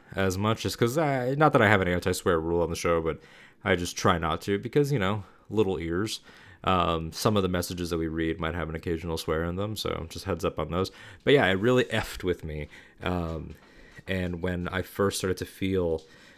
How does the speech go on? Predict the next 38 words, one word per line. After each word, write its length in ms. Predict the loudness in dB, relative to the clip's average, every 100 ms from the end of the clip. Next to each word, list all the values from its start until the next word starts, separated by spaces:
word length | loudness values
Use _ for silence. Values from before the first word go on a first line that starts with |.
| -6
um, 240 | -2 -2 -2
the 100 | -4
throes 520 | -4 0 0 0 -2
of 80 | -6
depression 560 | -6 -6 -6 -6 -6
really 260 | -4 -4 -6
kick 280 | -8 -6 -4
in, 400 | -4 -4 -6 -12 -18 -20 -20 _ -8
uh, 380 | -6 -6 -6 -10 -12
when 220 | -6 -4 -2
I 80 |
was 140 | -4 -6
a 40 |
teenager, 680 | -4 0 2 0 -2 -6 -8 -14 -20 -20 -20 _ -4
a 60 |
lot 240 | -2 0 -2
of 120 | -2
it 100 | -4
was 160 | -6
about 480 | -8 -8 -8 -8 -12 _ -20 -20 -20 -10
abandonment 720 | -6 -2 -2 -4 -6 -6 -10 -12 -16 -12
and 120 | -8
feeling 300 | -6 -4 -6
rejected 540 | -8 -6 -6 -4 -6
and 140 | -6 -6
feeling 240 | -4 -4
this 140 | -8 -10
chip 220 | -10 -8
on 60 |
my 100 | -8
shoulder, 560 | -8 -6 -4 -4 -6 -6 -12 -20 -20 -8
which 180 | -6 -2
then 220 | -2 -2
manifested 600 | -4 -4 -4 -6 -4 -6
into 180 | -6 -8
just 260 | -10 -10 -8
wanting 340 | -6 -6 -10
to 540 | -12 -10 -8 -8 -10